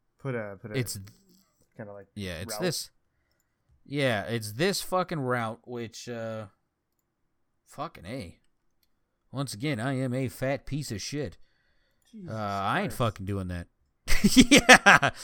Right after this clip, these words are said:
Speaker 2: India's not a small fucking country either. That is gigantic.
Speaker 1: Yeah, and, um, I mean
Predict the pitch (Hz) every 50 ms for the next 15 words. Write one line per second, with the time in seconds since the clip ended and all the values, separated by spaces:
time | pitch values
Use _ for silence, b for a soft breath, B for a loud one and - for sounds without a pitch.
0 | B B B - 269 302 330 330 311 277 220 220 254 247 208 - - - 196 214
1 | 220 220 214 202 196 196 190 180 160 - 208 190 - 147 123 120 170 175 170 143
2 | - 127 110 117 135 135 123 110 101 104 123 165 185 170 147 113 98 90 - 117
3 | 107 98 92 110 131 151 131 - 101 85 - - _ _ _ _ _ _ _ -
4 | 131 131 127 120 113 107 98 101 _ 127 120 120 120 120 120 113 113 123 120 123
5 | 120 120 120 120 117 117 117 117 117 _ _ _ _ _ _ _ _ - 127 127
6 | 131 135 139 147 147 139 120 113